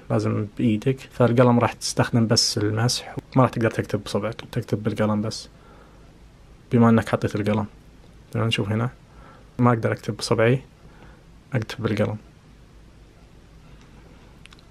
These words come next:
هذا تقريبا ميزة القلم. الجهاز حجمه أصغر، لو بتشوفون بتقارنونه بالآيباد القديم.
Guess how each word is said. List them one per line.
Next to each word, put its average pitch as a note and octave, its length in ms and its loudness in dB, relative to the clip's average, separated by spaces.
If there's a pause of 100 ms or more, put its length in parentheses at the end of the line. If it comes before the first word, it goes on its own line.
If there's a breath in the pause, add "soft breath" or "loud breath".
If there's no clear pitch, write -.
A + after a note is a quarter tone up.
(120)
هذا E3 160 8
تقريبا B2+ 440 2
ميزة A2 260 4
القلم. A#2+ 340 4 (280)
الجهاز B2 680 4 (460)
حجمه A#2 420 2
أصغر، A#2+ 400 2 (260 loud breath)
لو B2 80 -2
بتشوفون A#2+ 360 0
بتقارنونه A2+ 400 2
بالآيباد A2 380 2
القديم. A#2 440 2